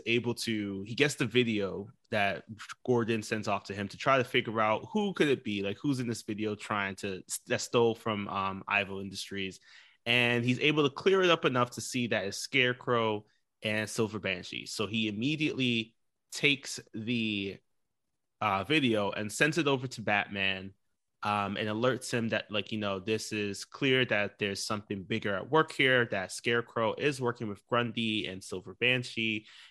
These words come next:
and it might be all tied to, um, all these thefts that's been happening at the lab.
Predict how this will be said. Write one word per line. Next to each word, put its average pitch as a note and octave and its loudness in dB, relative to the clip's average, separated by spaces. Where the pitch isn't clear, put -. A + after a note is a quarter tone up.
and D3+ 4
it D3+ 4
might D#3+ 2
be D3+ 2
all C#3 6
tied A#2 2
to, G#2+ -2
um, F#2 -4
all G#2+ 4
these G#2 -4
thefts G#2 0
that's - -6
been G2 -6
happening G2 -2
at F#2 -12
the F2+ -8
lab. F2+ -2